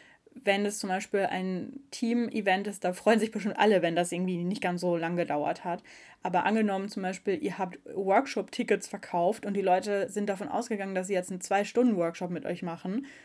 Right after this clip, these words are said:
Ihr seid aber nach anderthalb Stunden schon fertig und sagt, "Okay, alles klar, Leute, ciao", und loggt euch aus, dann könnte es sein, dass die Leute dann sich ein bisschen betrogen fühlen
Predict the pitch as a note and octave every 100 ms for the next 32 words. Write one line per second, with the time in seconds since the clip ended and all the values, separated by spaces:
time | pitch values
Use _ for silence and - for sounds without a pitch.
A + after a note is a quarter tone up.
0 | _ A3 G3+ G3+ G#3 G3 F#3 A3 G#3+ F#3+
1 | - F#3+ F3+ - A3+ G#3+ G#3+ F#3+ F#3+ G#3
2 | C#4 D#4 C4 C4+ C#4 C4 A#3+ A3+ A3+ A3
3 | B3+ B3 A#3 C4+ C#4 - - - G#3 G#3
4 | G#3 G3+ G#3+ A3+ G3+ G#3+ - - F#3+ G3
5 | - G#3 G3+ G#3 F#3 G3 G#3+ G3 F#3 F#3+
6 | F3+ F#3 F#3+ F#3+ B3+ A#3+ C4 A#3+ A#3 -
7 | C#4 E4+ C4+ - G#3 F3+ F3 G#3+